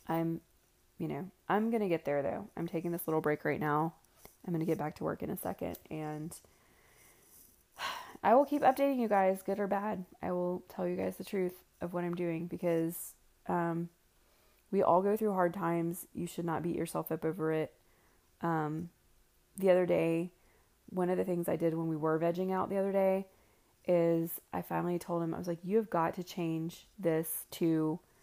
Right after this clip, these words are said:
something with commercials because at least then I'll get up and do something when the commercials come on."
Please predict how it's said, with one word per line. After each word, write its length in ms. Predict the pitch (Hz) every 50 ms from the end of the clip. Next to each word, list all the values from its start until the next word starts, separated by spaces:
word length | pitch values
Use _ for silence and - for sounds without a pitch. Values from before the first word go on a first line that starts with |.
| _ _
something 380 | - - 175 170 170 175 175
with 180 | 170 170 - -
commercials 720 | - 160 156 147 170 - - 208 226 240 254 - - - - _ _ - - - - _ _ _
because 500 | 190 180 214 190 175 175 170 170 175 -
at 160 | - 180 160
least 240 | 165 180 190 - -
then 160 | 190 180 180
I'll 160 | - 175 175
get 160 | 165 175 175
up 180 | 170 165 165 -
and 120 | 170 165
do 120 | 160 160 160
something 320 | - - 170 165 165 165
when 120 | 165 160 156
the 40 |
commercials 480 | 160 - 165 156 156 156 - 170 160 -
come 200 | - - 156 156
on." 260 | 160 156 151 180 170